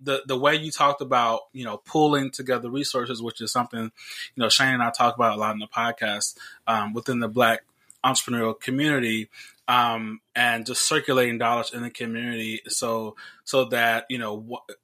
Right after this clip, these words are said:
you, you always have what you need around you. You don't have to go outside of that. So how did that become a passion for you?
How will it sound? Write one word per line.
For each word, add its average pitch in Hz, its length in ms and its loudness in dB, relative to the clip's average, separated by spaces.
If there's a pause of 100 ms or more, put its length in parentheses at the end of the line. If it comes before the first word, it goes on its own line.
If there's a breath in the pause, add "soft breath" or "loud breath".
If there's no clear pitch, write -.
(160)
you, 135 280 -4
you 143 160 0
always 143 340 6
have 127 280 2
what 123 180 -2
you 123 140 -4
need 117 360 -4
around 104 460 -6
you. 101 100 -8
You 101 180 -8
don't 113 100 -2
have 113 180 0
to 104 80 -14
go 107 180 -6
outside 104 420 -8
of 98 120 -16
that. 95 260 -8 (340 loud breath)
So 151 140 -2
how 156 180 0
did 208 160 -4
that 170 200 2
become 135 640 -6 (440)
a 127 80 -8
passion 131 800 -2
for 117 220 -6
you? 104 480 -12